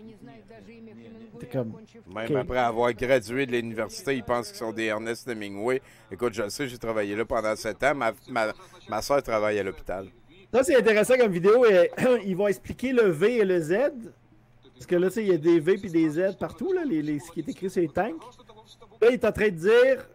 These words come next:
Speaker 1: dans, dans le fond, ça, c'est du gros révisionnisme, ça, c'est de la grosse bullshit. Comme je vous
Speaker 2: Ouais.
Speaker 1: ai déjà dit, la lettre Z sur les tanks, c'était pour les différencier des tanks ukrainiens qui sont pareils.
Speaker 2: Ouais.
Speaker 1: Et là, là, là, pour leur propagande, là, ça, ça, ça passe à la télé d'État russe, là, ils sont en train d'expliquer qu'en fait,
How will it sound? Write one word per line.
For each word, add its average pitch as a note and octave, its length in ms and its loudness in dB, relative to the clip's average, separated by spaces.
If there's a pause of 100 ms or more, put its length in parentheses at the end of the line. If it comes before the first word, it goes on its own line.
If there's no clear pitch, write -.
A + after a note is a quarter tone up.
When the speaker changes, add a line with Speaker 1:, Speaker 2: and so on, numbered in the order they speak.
(120)
Speaker 1:
dans, F3 200 0
dans F#3+ 100 2
le F#3 40 2
fond, A#3+ 140 2
ça, D4+ 100 -6
c'est A3+ 140 -8
du C#3 120 -8
gros D#3+ 220 0
révisionnisme, F#3 640 -2
ça, D3 160 -12
c'est C#3+ 140 -14
de C#3 80 -6
la D3+ 100 0
grosse F#3 240 -4
bullshit. E3+ 500 -2
Comme F3 140 -6
je D3 60 -8
vous G#2+ 100 -2
Speaker 2:
Ouais. F#3 80 0
Speaker 1:
ai F3+ 40 -4
déjà E3 200 -2
dit, E3+ 160 -6
la G3+ 160 2
lettre F3+ 320 2
Z F#3+ 280 -2
sur F3+ 120 -6
les D3+ 140 -2
tanks, F#3+ 340 -6
c'était E3 200 -6
pour D#3+ 120 -4
les D3+ 100 -2
différencier E3 760 -4
des D3+ 220 -6
tanks E3+ 340 -4
ukrainiens D#3+ 420 -6
qui F#3 120 -18
sont D#3+ 120 -12
pareils. D3 440 -4 (140)
Speaker 2:
Ouais. C3 200 0 (960)
Speaker 1:
Et F3 60 4
là, A#3 200 8
là, A3 220 4
là, A#3 260 6
pour G3+ 200 2
leur F#3+ 200 6
propagande, F#3+ 560 2
là, C#4 140 0
ça, B3 140 0 (100)
ça, B3+ 160 0
ça A#3 140 0
passe A3 200 -2
à A3 60 -2
la G3 120 2
télé F#3+ 260 -2
d'État F#3 280 2
russe, F#3+ 260 0
là, C4 60 -4
ils G#3 40 -4
sont G#3 80 -6
en F#3+ 180 0
train A3+ 120 -2
d'expliquer A3 580 -8
qu'en F#3 360 -6
fait, - 340 -14